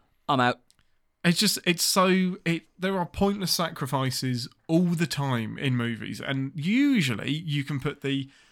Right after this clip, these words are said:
Speaker 2: "Okay, this will a hundred percent work, even if there's, there's a one percent chance of the thing that I'm preventing." Sorry. If there's a ninety-nine percent chance that we're all okay,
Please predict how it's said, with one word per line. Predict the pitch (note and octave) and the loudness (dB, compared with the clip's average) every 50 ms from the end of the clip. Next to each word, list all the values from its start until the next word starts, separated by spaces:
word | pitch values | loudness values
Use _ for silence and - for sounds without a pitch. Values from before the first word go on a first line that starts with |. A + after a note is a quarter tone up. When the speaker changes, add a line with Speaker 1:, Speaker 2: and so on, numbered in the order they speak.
| _ _ _ _ _ - | _ _ _ _ _ -2
Speaker 2:
"Okay, | A3+ A#3 A3 - - E3 D3+ D3+ D3 C#3+ C#3+ - - - _ _ | 0 0 0 0 0 0 0 2 0 -2 -2 -6 -12 -20 _ _
this | - F#3 F#3 - - | -2 0 0 0 -2
will | F3 E3+ E3 | -2 0 0
a | D#3 | 0
hundred | B2 F3+ F3+ D#3+ C#3 B2+ B2+ | 2 0 0 0 -2 -4 -4
percent | C#3 B2+ C3+ C3+ B2+ C3 C3+ | -4 -2 -2 -2 -2 -2 -2
work, | B2 B2+ B2+ B2 B2 B2 - - - - _ _ _ _ _ _ _ _ _ _ _ _ - | -2 0 0 0 0 -2 -6 -14 -20 -20 _ _ _ _ _ _ _ _ _ _ _ _ -2
even | F3 E3+ E3 C#3+ D#3 D3+ | 0 0 2 2 2 2
if | D3 C3+ - - | 0 0 0 -2
there's, | C#3+ C3+ C3+ C3+ B2+ A#2 - - - - - _ _ _ _ _ _ | 0 2 2 2 0 0 -2 -4 -6 -8 -10 _ _ _ _ _ _
there's | D3+ C#3+ B2+ | -2 0 0
a | C3+ C3 | 0 0
one | C3 D#3+ F#3+ G3+ F#3 | 2 2 2 2 2
percent | - E3+ - - D#3 D3 C#3+ | 0 0 0 0 -2 -2 -2
chance | - - D3 C3+ B2+ B2 A#2+ - - - - - - - _ _ _ _ _ _ _ _ _ _ | -2 0 0 0 0 -2 -4 -6 -8 -8 -8 -8 -10 -14 _ _ _ _ _ _ _ _ _ _
of | C#3 C3 B2 A#2+ A2+ A2 - - - - _ _ _ _ _ _ _ _ _ _ _ - | -2 0 0 -2 -4 -6 -10 -14 -16 -20 _ _ _ _ _ _ _ _ _ _ _ -6
the | B2 C3 C#3+ | 0 0 0
thing | B2+ - - - E3 D#3 D3+ D3 C#3 B2 | 0 0 -4 -2 0 0 2 0 -2 -2
that | C3+ B2+ | -4 -4
I'm | C3 C3+ C3 B2+ | -2 -2 -2 -2
preventing." | - C3+ A#2+ B2+ B2+ B2 A#2+ A2 - C3 A#2 A#2 A#2+ A#2+ A#2+ - | -2 -2 0 0 0 -2 -2 -4 -6 -6 -6 -6 -8 -10 -10 -4
Sorry. | - D#3+ C3 A#2 A2+ - _ - - - - - - _ _ _ _ _ - | -2 0 0 0 -4 -10 _ -16 -16 -16 -16 -20 -20 _ _ _ _ _ -4
If | - - | -4 0
there's | - D#3+ C#3 D#3+ | 0 0 0 2
a | |
ninety-nine | E3+ F#3 A3 A#3 A#3 - G3 F#3 F3+ E3+ D3 | 2 2 2 2 0 0 0 0 0 0 0
percent | - D3+ - D3+ C#3 C3+ | -2 -2 -2 -2 -2 0
chance | C3+ D3 C3 B2+ B2+ - | -2 -2 -2 -2 -4 -4
that | - C#3+ C#3 | -4 -2 0
we're | C3+ C3+ | 2 2
all | C3 B2+ B2 | 4 2 2
okay, | A#2+ A#2+ - C3+ A#2+ G#2+ A2+ A#2 B2 | 0 -2 -2 -2 -4 -2 -4 -6 -8